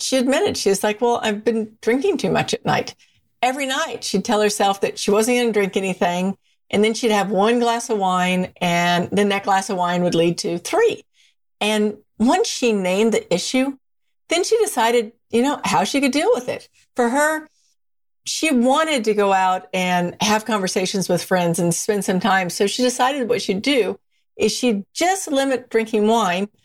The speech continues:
to the nights she went out with her friends. And that would be maybe two or three nights a week. And that was it. And then when she was at home alone, nothing. So what it did was it gave her several nights a week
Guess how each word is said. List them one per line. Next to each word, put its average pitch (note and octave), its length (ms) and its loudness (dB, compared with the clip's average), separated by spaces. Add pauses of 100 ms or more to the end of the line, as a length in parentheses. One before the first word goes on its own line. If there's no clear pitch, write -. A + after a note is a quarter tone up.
(140)
to C4 100 0
the A#3+ 80 2
nights A3 300 0
she - 160 0
went G3 160 0
out F3+ 100 0
with E3 120 0
her G#3 80 2
friends. G#3+ 380 -2
And G3+ 120 0
that F#3+ 80 -2
would G#3 100 2
be A3 100 2
maybe G#3 280 2
two G#3 260 0
or F#3 80 0
three F3+ 180 0
nights E3 280 0
a F3 40 -2
week. - 220 -2
And E3 80 0
that D#3+ 140 0
was - 120 -2
it. F#4 220 -2 (300)
And C#4 120 2
then C#4+ 120 2
when C#4 100 0
she C4+ 140 -2
was B3 120 0
at A3 100 0
home G3 200 0
alone, A#3 560 0
nothing. - 340 -4 (360)
So - 160 -2
what A#3 100 2
it G#3 160 -4
did E4 220 -2
was A#3 160 0
it G3+ 120 0
gave A#3+ 200 2
her G3 240 -4 (260)
several C#4+ 520 0
nights A3 340 0
a G3 80 0
week F#3+ 500 0